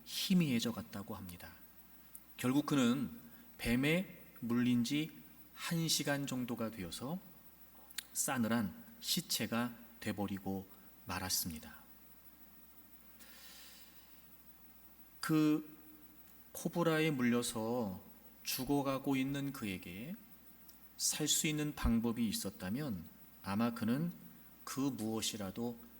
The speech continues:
하려고 했을 겁니다. 그렇게 뱀에 물려 독이 퍼지면서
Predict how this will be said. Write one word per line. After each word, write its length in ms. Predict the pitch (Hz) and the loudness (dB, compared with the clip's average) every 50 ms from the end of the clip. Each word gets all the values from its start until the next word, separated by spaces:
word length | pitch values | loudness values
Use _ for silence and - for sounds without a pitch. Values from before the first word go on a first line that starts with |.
| - - - | -20 -20 -16
하려고 500 | - - - - 139 147 135 127 135 120 | -10 -8 -8 -4 -2 -2 -2 -2 -4 -4
했을 280 | 110 117 - - 120 - | -2 -2 -2 -2 -4 -6
겁니다. 360 | - 90 82 80 - - 69 69 - - - - - - - - - - - - - - - - - - - - - - - - - - - - - - - - | -8 -8 -8 -10 -12 -14 -16 -18 -18 -20 -20 -20 -20 -20 -20 -20 -20 -20 -20 -20 -20 -20 -20 -20 -20 -20 -20 -20 -20 -18 -18 -16 -16 -18 -18 -18 -20 -20 -8 0
그렇게 720 | - 147 160 160 - 151 135 123 131 143 131 95 82 82 - - - - - - - - - - - - - | 2 2 2 2 2 0 2 2 2 2 0 -2 -4 -8 -14 -18 -20 -20 -20 -20 -20 -20 -20 -20 -20 -12 -6
뱀에 320 | - 120 123 131 147 147 | -2 0 2 4 4 2
물려 380 | 143 135 127 123 127 135 131 131 | 4 4 4 4 4 4 2 -2
독이 360 | - - 117 117 139 139 - | -2 -2 -2 0 0 -2 -4
퍼지면서 800 | - - 151 143 - - 135 123 120 117 117 - 147 151 165 175 | -4 -6 -8 -6 -4 -2 0 0 2 0 0 0 -2 -2 -2 -4